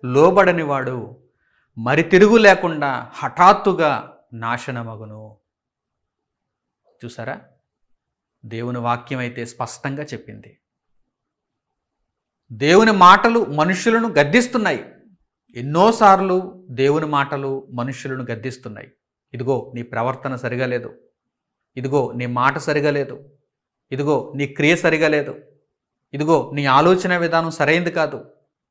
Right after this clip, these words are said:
దేవుని మాట ప్రతి నిత్యం మనిషిని గద్దిస్తూనే ఉంది, హెచ్చరిస్తూనే ఉంది. ఎన్నిసార్లు గద్దించినా మార్పు నొందకపోతే, మరి తిరుగు లేకుండా హఠాత్తుగా నీవు నాశనం అవుతావు బిడ్డ.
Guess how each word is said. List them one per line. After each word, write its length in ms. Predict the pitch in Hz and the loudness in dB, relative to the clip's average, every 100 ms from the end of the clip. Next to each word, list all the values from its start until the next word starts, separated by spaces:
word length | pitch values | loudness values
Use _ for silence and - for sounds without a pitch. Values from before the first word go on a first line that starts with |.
| _ | _
దేవుని 420 | 113 120 127 127 123 | -12 -8 -6 -6 -8
మాట 400 | 123 127 135 131 110 - _ _ _ _ _ - | -4 -4 -2 -4 -6 -14 _ _ _ _ _ 2
ప్రతి 260 | 180 185 | 2 4
నిత్యం 520 | 208 185 190 220 226 135 - - _ _ _ _ _ _ _ _ | 2 2 -2 -2 -2 -2 -10 -20 _ _ _ _ _ _ _ _
మనిషిని 920 | 117 117 135 143 143 131 120 120 120 117 | -12 -8 -6 -6 -8 -6 -6 -8 -10 -14
గద్దిస్తూనే 540 | 107 123 120 135 135 | -12 -12 -10 -10 -10
ఉంది, 260 | 131 117 95 _ _ _ _ _ _ | -10 -14 -20 _ _ _ _ _ _
హెచ్చరిస్తూనే 640 | 127 - 143 139 - 151 151 | -14 -8 -6 -6 -6 -4 -4
ఉంది. 260 | 135 120 - _ _ _ | -6 -14 -18 _ _ _
ఎన్నిసార్లు 840 | 135 139 160 185 190 190 180 190 202 | -4 0 2 2 2 8 8 10 6
గద్దించినా 720 | 180 175 180 190 185 185 175 180 180 - _ _ _ | 4 4 2 0 0 0 0 -2 -6 -18 _ _ _
మార్పు 380 | 117 110 131 156 | -8 -4 -4 -4
నొందకపోతే, 720 | 139 123 120 117 - 104 110 120 117 98 117 _ _ _ _ _ _ _ _ _ _ _ _ _ | -6 -6 -8 -10 -12 -12 -8 -8 -8 -12 -20 _ _ _ _ _ _ _ _ _ _ _ _ _
మరి 220 | 113 117 117 | -12 -10 -10
తిరుగు 420 | - 143 165 190 | -6 -4 -2 0
లేకుండా 540 | 175 151 151 139 123 120 | -2 -4 -6 -8 -6 -6
హఠాత్తుగా 680 | 120 123 160 165 165 143 139 | -6 0 0 0 -4 -8 -8
నీవు 180 | 143 | -10
నాశనం 440 | 120 110 123 180 180 | -10 -8 -8 -2 0
అవుతావు 300 | 175 165 143 | 0 -2 -6
బిడ్డ. 220 | 127 117 | -8 -8